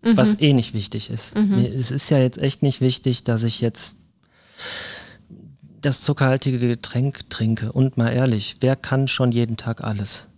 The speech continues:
Speaker 2: Keiner.
Speaker 1: Klar, ja.
Speaker 2: Selbst der Gesunde nicht oder die
Speaker 1: Mhm.
Speaker 2: gesunde
Speaker 1: Mhm.
Speaker 2: Person. Und, äh, es ist immer irgendwie ein, ein, eine Art Verzicht oder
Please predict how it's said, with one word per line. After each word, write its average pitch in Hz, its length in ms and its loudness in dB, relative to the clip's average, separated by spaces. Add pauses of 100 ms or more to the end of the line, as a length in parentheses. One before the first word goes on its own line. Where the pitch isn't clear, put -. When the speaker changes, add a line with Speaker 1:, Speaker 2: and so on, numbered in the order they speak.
(680)
Speaker 2:
Keiner. 214 200 2
Speaker 1:
Klar, 180 220 2 (260)
ja. 208 120 2
Speaker 2:
Selbst - 260 2
der 120 100 4
Gesunde 110 400 2
nicht 107 400 -2
oder 107 200 4
die - 160 6
Speaker 1:
Mhm. - 40 2
Speaker 2:
gesunde 110 480 0 (220)
Speaker 1:
Mhm. 202 360 2 (220)
Speaker 2:
Person. 113 600 2 (420)
Und, 117 280 -8
äh, 113 280 4
es 113 180 -6
ist 123 160 -2
immer 147 300 6
irgendwie 117 440 2
ein, 113 320 2
ein, 107 440 0 (120)
eine 107 160 -6
Art 107 220 -2
Verzicht - 720 -2
oder 113 520 -2